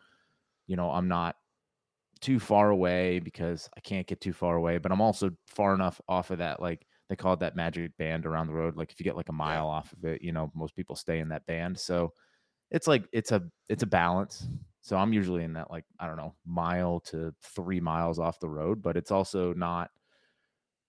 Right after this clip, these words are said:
Speaker 1: straight up vertical. I try to not take easier routes, but routes that are manageable, where if something does get down, I don't have to kill myself trying to get it out because, again, I'm going somewhere that weekend to perform a duty,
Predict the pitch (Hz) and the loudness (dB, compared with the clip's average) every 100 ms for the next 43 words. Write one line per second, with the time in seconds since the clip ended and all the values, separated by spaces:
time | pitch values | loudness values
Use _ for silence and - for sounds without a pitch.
0 | _ - - - 104 87 82 - - 90 | _ -14 -12 -4 0 2 2 -2 0 2
1 | 87 85 87 82 82 - _ - - 104 | 2 0 -2 0 -2 -6 _ -10 0 2
2 | 92 85 - _ _ 117 98 117 101 98 | 2 0 -6 _ _ -6 -2 -2 0 2
3 | 98 92 82 80 82 104 - 87 90 92 | 2 2 0 0 0 -2 -4 -6 0 2
4 | 95 - 95 90 87 85 - - 90 92 | 2 0 0 2 0 -2 -12 -4 0 2
5 | 92 80 73 82 85 90 87 113 104 98 | 2 -2 -6 -6 -4 -2 -2 -4 -2 -4
6 | 82 _ _ 90 90 87 78 82 113 78 | -4 _ _ 0 0 -2 -2 0 0 0
7 | 90 87 85 90 82 - _ _ _ _ | -2 -4 -4 -2 -4 -6 _ _ _ _
8 | _ - 110 98 82 92 87 98 92 87 | _ 4 6 6 4 2 2 0 2 2
9 | 85 85 110 95 98 90 87 - - - | 2 2 2 0 -2 0 -2 -6 -18 -14
10 | - 87 107 104 87 - _ _ 87 85 | -8 -4 -2 -2 -4 -8 _ _ -6 2
11 | 98 104 98 104 101 104 90 113 92 92 | 4 4 2 2 4 4 4 0 0 -2
12 | - - 87 98 95 87 98 98 87 85 | -4 -8 -6 0 0 2 2 4 2 -2